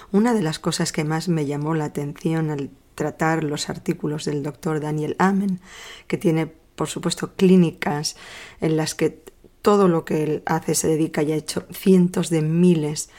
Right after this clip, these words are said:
de escáneres a cerebros, eh, y lo primero, una de las cosas que más me llamó la atención son los deportes.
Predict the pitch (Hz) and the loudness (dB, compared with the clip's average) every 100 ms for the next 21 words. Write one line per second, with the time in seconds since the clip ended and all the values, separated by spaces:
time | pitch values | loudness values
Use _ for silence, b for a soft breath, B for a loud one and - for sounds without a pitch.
0 | B B B B 165 160 151 151 - 180 | B B B B 0 2 2 0 2 2
1 | 151 143 - _ B B B - 185 165 | 2 -4 -8 _ B B B -4 -2 -2
2 | 165 165 156 147 147 - - - 180 160 | 0 0 0 -4 -6 -10 -18 -4 0 0
3 | 156 - _ _ _ _ _ 175 170 165 | 0 -4 _ _ _ _ _ 0 2 0
4 | - 170 180 175 196 196 185 202 165 165 | -4 0 4 6 6 6 4 4 2 0
5 | 185 180 175 180 175 185 170 180 160 160 | -4 -4 -4 -2 -2 -2 -2 0 -2 -2
6 | 151 147 147 147 - 151 147 - - 156 | -4 -4 -6 -8 -6 -4 -4 -6 -6 -4
7 | 147 143 _ - 143 156 147 - 151 - | -4 -6 _ -8 -6 -4 -6 -4 -6 -6
8 | - - - - | -10 -10 -10 -18